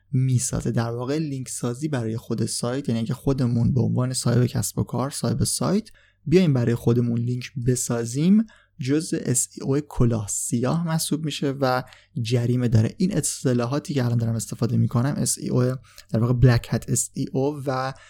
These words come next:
بحث جریمه شدن و پنالتی گوگل، اینا موضوعاتی هستن که، اه، توی این قسمت، توی در واقع این پرونده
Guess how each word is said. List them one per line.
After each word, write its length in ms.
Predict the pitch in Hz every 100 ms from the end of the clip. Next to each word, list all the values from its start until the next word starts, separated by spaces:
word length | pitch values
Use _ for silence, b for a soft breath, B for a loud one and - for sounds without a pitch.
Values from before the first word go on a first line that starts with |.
| B B 123 127
بحث 220 | 120 139
جریمه 400 | 123 123 120 120
شدن 300 | - 123 127
و 80 | 120
پنالتی 480 | 123 113 107 123
گوگل، 440 | 120 127 120 156 208 - b b
اینا 220 | 139 165
موضوعاتی 440 | 160 127 135 165
هستن 320 | 151 - 147
که، 360 | 147 143 139 139 b b _ -
اه، 200 | 113 117
توی 220 | - 127
این 140 | 131
قسمت، 420 | 117 110 - 120
توی 240 | - 131 123
در 140 | 117
واقع 160 | 113 113
این 140 | 139 -
پرونده 840 | - 120 117 110 113 123 143